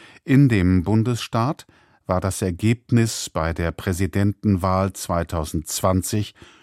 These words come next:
besonders knapp. Trump fehlten damals nur elftausendachthundertsiebzig Stimmen zum Sieg. Er soll den Wahlleiter aufgefordert haben,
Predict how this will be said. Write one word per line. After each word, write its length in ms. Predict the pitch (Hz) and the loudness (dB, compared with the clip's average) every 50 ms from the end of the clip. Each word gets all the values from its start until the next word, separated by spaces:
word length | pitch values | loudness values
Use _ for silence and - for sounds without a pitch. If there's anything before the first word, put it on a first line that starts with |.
| _ _ - _ | _ _ -10 _
besonders 640 | - 139 127 117 135 123 120 117 113 117 113 - - | 2 2 4 4 4 6 6 4 4 2 -2 -4 -8
knapp. 400 | - - - 98 69 65 - - _ _ _ _ _ _ _ - - - - - - _ | -10 -4 -4 -2 -4 -4 -8 -18 _ _ _ _ _ _ _ -20 -20 -20 -20 -20 -20 _
Trump 460 | - - 139 123 120 143 151 - - - _ - | -4 0 2 4 4 2 2 0 -6 -20 _ -16
fehlten 600 | - - - 123 113 110 107 _ - 113 104 98 | -12 -6 0 2 2 2 0 _ 0 2 2 2
damals 680 | 113 101 98 104 101 104 104 107 113 117 - - - | 2 2 4 4 4 4 2 2 0 -2 -4 -6 0
nur 300 | 117 110 107 107 110 - | 2 2 2 2 0 0
elftausendachthundertsiebzig 2500 | - 120 117 131 147 - - - - - 117 107 104 104 107 95 101 110 117 120 - _ - - - - - - 139 131 - - - - - 135 127 127 127 123 - - 113 104 95 _ - - - 113 110 - - | -2 -2 0 0 -2 -4 -8 -16 -12 -6 -4 -2 -2 -2 -2 0 0 0 0 0 -2 _ -20 -20 -20 -10 -2 -2 -2 -2 -2 -8 -10 0 4 4 4 4 2 -2 -2 -4 -4 -4 -4 _ -8 -4 -4 -2 -2 -4 -6
Stimmen 500 | - - 139 135 123 95 76 65 62 - | -2 2 4 4 4 4 2 0 -4 -6
zum 300 | - - - 92 92 92 | -10 -4 -2 0 2 2
Sieg. 420 | 85 85 98 87 73 - - - _ _ - _ _ _ _ _ _ - - - - - - | 2 0 -2 -4 -4 -6 -12 -20 _ _ -20 _ _ _ _ _ _ -20 -20 -20 -20 -12 -4
Er 220 | - 95 92 90 | 0 0 2 2
soll 300 | 80 87 104 101 107 113 | 2 2 2 2 2 2
den 260 | 107 98 90 90 85 | 2 2 0 0 2
Wahlleiter 800 | 82 101 107 117 123 123 117 113 110 110 113 - 117 104 98 107 | 2 2 2 2 2 0 0 0 0 0 -2 -2 -2 -4 -4 -4
aufgefordert 920 | - 107 123 123 - - - 120 - - 113 110 107 98 110 107 98 - - | -4 -6 -6 -6 -6 -6 -6 -6 -4 -2 -4 -2 -2 0 -2 -2 -2 -2 -2
haben, 420 | 101 95 92 92 87 95 92 87 | -2 0 0 0 0 0 -2 -2